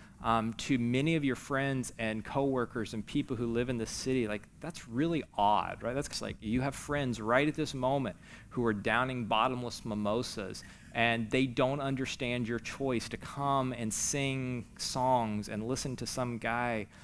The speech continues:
get up and prattle on for forty minutes and then come and take of a s-, of what is a delicious loaf of bread and, and wine, right? There's something that, that makes us unique or that sets us apart. And what,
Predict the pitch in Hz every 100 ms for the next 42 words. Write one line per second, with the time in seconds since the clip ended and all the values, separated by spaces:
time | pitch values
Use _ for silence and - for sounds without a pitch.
0 | - - 139 120 104 95 - 113 117 110
1 | 107 117 110 98 - 104 - 123 120 107
2 | 110 110 104 95 107 101 110 117 110 104
3 | - 117 117 107 98 - 117 113 101 98
4 | 92 - - - - - - - 107 -
5 | 117 110 107 104 101 104 120 - 117 117
6 | 110 - 107 120 113 110 101 92 98 104
7 | 104 98 98 101 104 104 104 110 101 92
8 | 98 110 - - - 143 - - 185 185
9 | 185 147 117 117 127 120 110 127 131 135
10 | 135 117 117 113 127 123 113 104 - 131
11 | - 110 - - - 147 117 120 147 220
12 | -